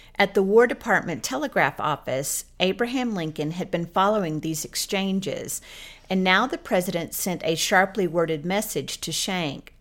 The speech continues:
telling him, quote, "Get General Mo-, Milroy from Winchester to Harper's Ferry, if possible.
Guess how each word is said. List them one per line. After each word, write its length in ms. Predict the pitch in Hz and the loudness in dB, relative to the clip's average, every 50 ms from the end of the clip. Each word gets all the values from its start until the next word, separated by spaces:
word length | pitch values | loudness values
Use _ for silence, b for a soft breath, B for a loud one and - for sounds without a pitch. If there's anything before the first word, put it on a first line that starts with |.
| - | -10
telling 380 | - - 226 190 190 180 170 175 | -6 -2 0 0 0 0 -2 -4
him, 340 | - 202 175 165 156 156 - - | -4 -4 -4 -4 -4 -6 -8 -8
quote, 480 | - - 196 180 170 165 156 - - - B B B B B B B B B B B - | -4 0 2 4 4 2 0 -4 -12 -18 B B B B B B B B B B B 4
"Get 260 | - 220 233 - 190 | 8 8 8 8 8
General 320 | - 220 208 202 190 180 170 | 0 0 0 2 2 0 0
Mo-, 240 | 170 180 190 190 - | 0 -2 -4 -4 -2
Milroy 540 | - 190 202 208 214 196 185 156 151 147 143 | 0 2 4 4 4 2 2 2 2 2 0
from 240 | 147 - 156 160 170 | -2 -4 -6 -4 -2
Winchester 760 | 190 202 208 208 - - 147 135 143 - - - 143 135 127 | -2 0 0 -2 -2 -2 -2 -2 -2 -4 -8 -8 -8 -8 -8
to 240 | - - - - 180 | -8 -8 -6 -6 -2
Harper's 460 | 185 196 180 190 185 - 170 156 - | 4 4 4 4 4 -2 -4 -4 -4
Ferry, 640 | - - 208 214 208 190 156 127 - - - - - - - - | -4 -2 0 2 2 2 2 0 -2 -4 -10 -12 -14 -18 -12 -10
if 180 | 175 160 - | -10 -10 -8
possible. 720 | - - 185 175 180 - - - - - - - - - | -2 2 2 2 2 2 -2 -6 -6 -6 -6 -6 -8 -12